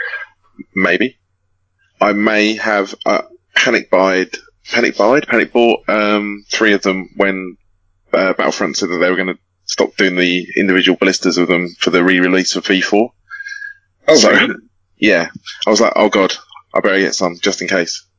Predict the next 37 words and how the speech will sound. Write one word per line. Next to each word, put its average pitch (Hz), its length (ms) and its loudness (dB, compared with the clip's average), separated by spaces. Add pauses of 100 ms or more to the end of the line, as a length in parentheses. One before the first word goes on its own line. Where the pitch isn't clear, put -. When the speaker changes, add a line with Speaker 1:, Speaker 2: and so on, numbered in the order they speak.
(140)
Speaker 1:
'Cause - 100 2
Speaker 2:
That's - 160 0
interesting. 104 760 -2 (1160)
Speaker 1:
So 107 140 0
I 104 40 2
got - 160 2
three 120 200 2
of 104 100 -2
them 98 320 -2
then. 87 380 -2 (100)
I 101 100 2
had 98 140 0
the, 101 140 -4 (180)
the 98 260 4
one 107 280 0
fifties 101 680 -2
already 92 300 4
for 87 140 -2
the 90 80 2
desert. 78 420 0 (460)
So 90 120 0
I've 80 60 -4
got - 140 2
Speaker 2:
Can - 80 2
Speaker 1:
those 82 120 0
Speaker 2:
you - 60 -6
Speaker 1:
if - 60 -2
I - 20 -4
Speaker 2:
still 180 80 2
Speaker 1:
need 170 80 2
Speaker 2:
buy 175 140 4
them 160 120 0
at - 160 -2
all, 113 200 6
or 90 80 4
are 90 40 0
they? 92 340 2